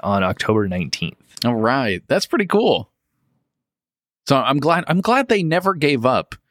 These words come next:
Speaker 2: and they, they never let each other down.
Speaker 1: No, it doesn't seem, seem like it.
Speaker 2: No. They didn't desert each other. I mean, it's, it really s-, d-,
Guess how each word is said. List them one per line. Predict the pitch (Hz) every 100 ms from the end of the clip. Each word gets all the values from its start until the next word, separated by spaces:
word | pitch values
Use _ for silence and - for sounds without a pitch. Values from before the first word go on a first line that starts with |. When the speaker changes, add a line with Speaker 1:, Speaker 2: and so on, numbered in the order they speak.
| _ _ _ -
Speaker 2:
and | 120
they, | 139
they | 139 127
never | 135 147 147
let | 139 139
each | 123
other | 131 117
down. | 101 98 - 107 -
Speaker 1:
No, | 104 117
it | 101
doesn't | 110 135
seem, | 123 135 135 123 -
seem | - 120
like | 110 113
it. | - 80
Speaker 2:
No. | 120 151 139 85 - _ _ -
They | 127
didn't | 175 165
desert | 123 98 120 143
each | 139 123
other. | 135 131 127
I | 127
mean, | 131
it's, | 131 - -
it | 135 - - - - - _ _ -
really | 139 262
s-, | 220 - -
d-, | 139